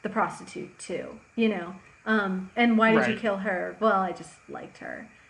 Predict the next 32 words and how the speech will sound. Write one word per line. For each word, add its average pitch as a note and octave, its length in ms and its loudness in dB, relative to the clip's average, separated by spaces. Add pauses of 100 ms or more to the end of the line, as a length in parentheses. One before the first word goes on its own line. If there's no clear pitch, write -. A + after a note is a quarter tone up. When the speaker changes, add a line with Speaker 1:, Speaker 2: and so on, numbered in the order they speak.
Speaker 1:
Um, G3+ 480 2
and, A3 400 2 (260)
you B3 120 6
know, G#3+ 180 4
and, G#3 260 -2
and G3+ 440 -2
Speaker 2:
<laughs> - 100 -12
Speaker 1:
Angel A3+ 360 4
says, G3 560 -4 (220)
"Well, G3+ 220 -2
they G3 100 0
all F#3+ 160 2
taste F#3+ 300 -6
the G3+ 60 -14
same G3 300 -6
to G#3 140 -8
me." G3 320 -10
So A3+ 260 4
you G#3+ 200 2
get A#3 400 0
kind C#4 220 2
of G3+ 140 0 (760)
this A3 220 0
non-discriminating, G3 1400 -4
just, F#3+ 480 -10
you A3+ 140 2
know, F#3 320 -2
there's A3+ 240 2
no, B3 460 6
there's A3+ 220 0
no A3+ 340 2
intention. F#3+ 960 -4